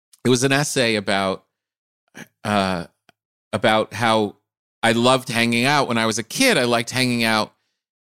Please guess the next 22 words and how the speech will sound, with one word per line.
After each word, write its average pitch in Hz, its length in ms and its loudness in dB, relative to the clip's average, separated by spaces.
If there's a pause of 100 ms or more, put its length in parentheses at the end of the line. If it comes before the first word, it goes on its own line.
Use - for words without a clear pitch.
when 123 160 2
we'd 123 140 2
have, 117 180 0
like, 110 180 -2
these 113 180 -6
big, 107 260 -2 (640)
when 131 160 0
the 131 60 2
men 151 280 2
would 156 160 0
be 131 120 -2
sitting 123 420 -2
as 110 160 -4
a 95 40 -10
kid, 107 240 0
when 101 120 -2
the 101 60 -2
men 117 200 0
would 117 160 0
be 107 100 0
watching 101 360 0
football 82 600 -2